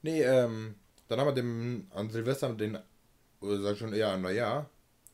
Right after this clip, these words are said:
haben wir mal den Spiritus da probiert. Bei jeder so einen ganz, ganz kleinen Hauch rein und irgendwie so ein Hektoliter Wasser vermischt.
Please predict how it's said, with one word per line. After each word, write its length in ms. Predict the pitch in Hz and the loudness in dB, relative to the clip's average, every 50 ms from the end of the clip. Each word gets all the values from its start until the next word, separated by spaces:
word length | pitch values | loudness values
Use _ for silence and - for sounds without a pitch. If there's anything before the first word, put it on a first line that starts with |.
| _ _ _ _ _ _ | _ _ _ _ _ _
haben 140 | - - 104 | -10 -8 -4
wir 120 | 107 107 107 | -2 -2 0
mal 400 | 104 101 101 101 101 101 101 98 | 2 2 2 4 4 2 2 0
den 680 | 98 98 95 95 95 92 92 92 90 90 87 87 82 - | 0 0 0 0 0 -2 -2 -4 -4 -6 -8 -10 -12 -14
Spiritus 460 | - - - 117 113 113 117 110 101 | -18 -6 -4 -2 -2 -2 -2 -4 -6
da 80 | 104 | -6
probiert. 440 | 98 - 104 123 139 139 165 185 185 - - _ _ _ _ _ _ _ _ _ _ _ _ _ | -6 -6 -4 0 2 2 2 2 0 -6 -16 _ _ _ _ _ _ _ _ _ _ _ _ _
Bei 80 | - 120 | -4 -2
jeder 240 | 127 147 135 135 | 0 2 2 2
so 100 | 123 131 | 2 2
einen 200 | 123 123 113 104 | 0 0 -2 -2
ganz, 240 | - 123 147 180 180 | 0 0 0 0 -2
ganz 160 | - 139 120 | -4 -6 -8
kleinen 460 | - - - 123 123 123 117 104 101 101 | -8 -8 -2 0 0 0 0 -4 -2 0
Hauch 260 | 123 156 185 185 - | 0 0 0 0 -2
rein 220 | 190 180 180 165 | -2 -2 0 0
und 140 | 131 139 135 | 0 0 2
irgendwie 200 | 135 135 135 147 | 2 2 2 2
so 100 | 131 131 | 2 2
ein 60 | 123 | 2
Hektoliter 540 | 101 123 127 127 - 131 131 - - 110 95 | 2 -2 -2 -2 0 0 0 0 -2 -2 -2
Wasser 260 | 90 85 - - 92 | -2 -4 -4 -8 -10
vermischt. 580 | - - - - - 90 87 87 82 - - | -12 -14 -16 -12 -10 -8 -8 -8 -10 -10 -14